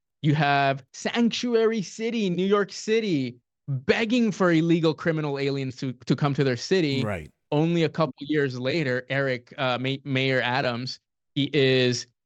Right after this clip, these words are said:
Speaker 1: saying how you know, "Immigration will destroy New York City," he says, uh, to, to, to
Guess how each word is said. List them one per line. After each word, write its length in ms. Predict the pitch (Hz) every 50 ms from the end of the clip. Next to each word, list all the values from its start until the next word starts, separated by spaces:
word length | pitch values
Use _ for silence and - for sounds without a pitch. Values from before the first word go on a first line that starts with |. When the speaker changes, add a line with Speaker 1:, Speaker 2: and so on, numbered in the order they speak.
| _
Speaker 1:
saying 460 | _ - - 156 139 139 135 131 131 131
how 640 | 131 147 135 135 135 139 135 135 135 131 127 - _ _ _ _ _ _ - 147
you 60 | 151
know, 260 | 147 143 143 151 - - 190
"Immigration 720 | 214 214 226 240 226 175 214 226 226 240 - 247 240 247
will 120 | 233 240 254
destroy 800 | - 262 262 247 226 - - - 240 302 349 320 294 302 320 311
New 220 | 294 285 294 294 285 262 285
York 180 | 277 269 - -
City," 360 | - - 262 262 254 240 196
he 140 | 165 196 180
says, 540 | - - 180 165 151 143 139 131 135 - - _ _ _ _ _ -
uh, 360 | 175 185 175 160 147 139 151 - 185 -
to, 240 | - 175 156 120 - - -
to, 460 | 156 143 135 131 127 127 123 113 - - _
to 420 | - 143 135 131 127 127 120 117